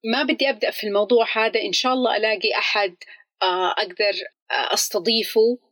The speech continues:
ونتكلم عن هذا الموضوع. آم، لكن اللي أقدر أقوله إنه أتعلمت منه أشياء مرة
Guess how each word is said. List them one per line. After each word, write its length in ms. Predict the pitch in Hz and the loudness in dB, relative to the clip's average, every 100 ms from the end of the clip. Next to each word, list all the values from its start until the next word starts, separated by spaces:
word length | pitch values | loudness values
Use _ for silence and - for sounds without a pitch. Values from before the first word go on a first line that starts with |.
| _ | _
ونتكلم 560 | 196 190 - 233 208 190 | 0 0 0 0 0 0
عن 160 | 180 175 | -4 -4
هذا 240 | 202 190 | -2 -2
الموضوع. 640 | 185 190 170 196 208 220 - - - - - 214 | -2 -2 -2 2 2 0 -4 -14 -18 -18 -8 -4
آم، 480 | 214 202 196 185 185 | 0 0 0 0 0
لكن 580 | 226 220 - 208 196 185 - _ _ - | -2 -2 -2 -2 -2 -6 -16 _ _ -4
اللي 200 | 202 123 | -2 -2
أقدر 280 | - 165 | -2 0
أقوله 640 | 202 180 220 214 208 208 240 _ _ _ - | 0 0 0 2 2 0 -4 _ _ _ -4
إنه 520 | 202 202 196 196 190 190 _ _ _ | -4 -2 2 4 4 2 _ _ _
أتعلمت 580 | - 185 202 233 208 - | -4 -2 0 0 0 -2
منه 220 | 226 208 | 0 2
أشياء 320 | 185 - 220 | 0 0 -2
مرة 200 | 190 202 | 0 -2